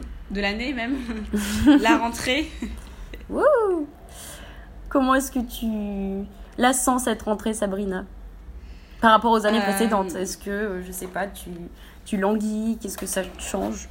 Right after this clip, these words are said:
Speaker 2: en soi ?
Speaker 1: Bah déjà, là, c'est, c'est différent parce que, euh,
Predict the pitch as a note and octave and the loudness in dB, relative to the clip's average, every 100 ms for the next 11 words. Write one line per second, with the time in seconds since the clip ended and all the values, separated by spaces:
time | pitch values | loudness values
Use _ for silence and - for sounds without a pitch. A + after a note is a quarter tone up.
0 | - F#3+ F3+ - F3+ - - - - - | -10 -10 -8 -8 -8 -8 -14 -20 -20 -20
1 | - F#3 F#3+ G#3 A#3+ D#4+ D4+ D4+ D4+ - | -14 -6 -4 -2 0 0 0 -2 -4 -6
2 | A#3 A3 G#3+ G#3+ G#3+ A#3+ B3+ D#4 A#3+ G#3+ | -6 -6 -6 -6 -6 -4 -2 -2 -4 -10
3 | - G3+ G3 F#3 | -10 -10 -10 -8